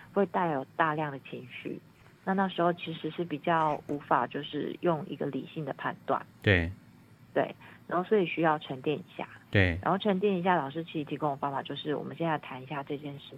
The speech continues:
Speaker 1: 情的原始的样子，
Speaker 2: 嗯。
Speaker 1: 然后再去，因为有，有一段时间的沉淀了，所以可以比较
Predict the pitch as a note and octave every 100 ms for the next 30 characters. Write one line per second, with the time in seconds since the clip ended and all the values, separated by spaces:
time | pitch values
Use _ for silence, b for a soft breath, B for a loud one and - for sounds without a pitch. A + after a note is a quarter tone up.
0 | - - - - - - C#3+ D3 - -
1 | - - - - - - - A#2+ A#2 G#2+
2 | F2+ E2+ E3 E3 - - - - - -
3 | G3 F#3+ G3 G3 F3+ D#3 - - - -
4 | E3+ B3 B3+ G#3 F#3 G3 F3 E3 D#3 F#3+
5 | D3+ D#3 F#3+ E3 F3+ E3+ D#3